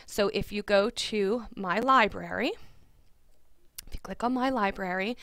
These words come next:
this will come up. Okay, and right now I'm in the mathematics page. You can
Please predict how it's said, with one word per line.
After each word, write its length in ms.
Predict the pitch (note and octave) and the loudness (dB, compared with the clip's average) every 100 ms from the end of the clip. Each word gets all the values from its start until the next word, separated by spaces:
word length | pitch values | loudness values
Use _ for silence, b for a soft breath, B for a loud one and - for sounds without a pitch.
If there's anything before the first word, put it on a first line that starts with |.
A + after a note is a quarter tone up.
| B B B | B B B
this 280 | F#3+ F#3+ - | 0 2 4
will 120 | A#3 | 2
come 240 | - E4+ D4+ | 2 4 6
up. 220 | G3 - - - - - | 6 4 -6 -20 -20 -18
Okay, 400 | G3 - F#3+ A3 D#4+ B B B B - | -16 -14 -10 -8 -10 B B B B 0
and 500 | A3 A3 G#3+ G#3+ G#3 | 4 6 8 6 4
right 260 | G#3+ A3 - | 4 4 4
now 240 | A3+ A3 | 4 6
I'm 140 | B3 G#3+ | 6 4
in 100 | G3+ | 0
the 60 | |
mathematics 800 | F#3+ F#3+ F#3+ - F3+ F3+ - - | 2 4 6 6 4 0 -2 -4
page. 420 | - C4 C#4+ - G#3 | -2 0 0 -2 -6
You 80 | |
can 180 | - F#3+ | -6 -8